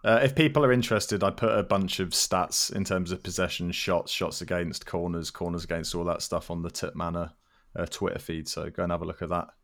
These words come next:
if you like stats. Um, there wasn't much in between the first goal and our second goal, but that man,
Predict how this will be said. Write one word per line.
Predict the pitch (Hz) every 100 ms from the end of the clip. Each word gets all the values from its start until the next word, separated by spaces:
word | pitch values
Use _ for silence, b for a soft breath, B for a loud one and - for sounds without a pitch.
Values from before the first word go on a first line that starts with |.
| _
if | -
you | 87
like | 85 85
stats. | - - 76 - - - b b b b b b b
Um, | 113 117 233 - _ _ _ _ _ _
there | 131
wasn't | 156 165 156
much | 165 -
in | - 147
between | 143 143 165 147
the | 139
first | 143 143 135
goal | 143 135
and | 131 135
our | 139 135
second | - 151 151
goal, | 120 101 92
but | 101 101
that | 120
man, | 120 127 123 113